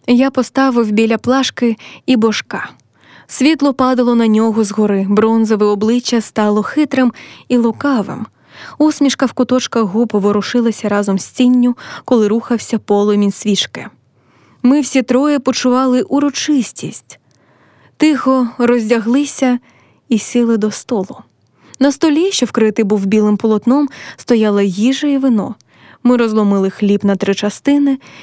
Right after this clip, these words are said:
і посипали його сіллю. Сеф налив усім вина. Перед далекою дорогою сходяться отак друзі, щоб їсти з одного шматка і пити з одного струменя.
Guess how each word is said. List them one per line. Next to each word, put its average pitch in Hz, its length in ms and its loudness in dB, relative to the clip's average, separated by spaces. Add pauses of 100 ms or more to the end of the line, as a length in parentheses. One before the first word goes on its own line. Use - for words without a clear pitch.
(120)
і 240 100 2
посипали 262 580 -2
його 214 260 0
сіллю. 190 540 -6 (840)
Сеф 240 440 -2
налив 226 380 2
усім 196 320 -2
вина. 180 320 -2 (500)
Перед 311 240 2
далекою 269 460 0
дорогою 262 540 2
сходяться 254 580 0
отак 240 380 0
друзі, 214 480 0 (260)
щоб 208 240 0
їсти 254 360 0
з 220 60 0
одного 233 400 2
шматка 208 640 -2 (340)
і 240 100 2
пити 233 460 0
з 233 80 -2
одного 208 340 2
струменя. 240 640 -2